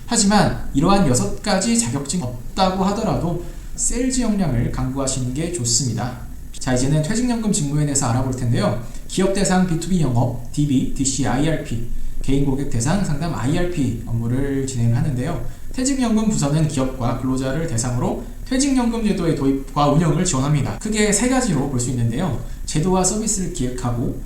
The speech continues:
기업에 대한 컨설팅을 진행하고요. 교육과 지원 업무도 담당합니다. 예를 들어서 이러한 퇴직연금 직무는 이 퇴직연금에 대한 도입 설명회라던가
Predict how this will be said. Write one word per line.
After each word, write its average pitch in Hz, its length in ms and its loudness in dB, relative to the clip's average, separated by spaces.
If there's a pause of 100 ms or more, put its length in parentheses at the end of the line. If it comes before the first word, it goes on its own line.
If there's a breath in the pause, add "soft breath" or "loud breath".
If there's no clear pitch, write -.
(160)
기업에 156 440 0
대한 147 260 0
컨설팅을 233 580 -2
진행하고요. 117 720 0 (200 loud breath)
교육과 139 680 0 (100)
지원 185 220 0
업무도 123 460 0 (120)
담당합니다. 123 640 -2 (320 loud breath)
예를 254 240 2
들어서 208 500 4
이러한 151 320 2
퇴직연금 170 680 0
직무는 135 580 0 (240 loud breath)
이 127 100 -2
퇴직연금에 226 1200 -2
대한 127 200 -2
도입 131 240 -2
설명회라던가 123 920 0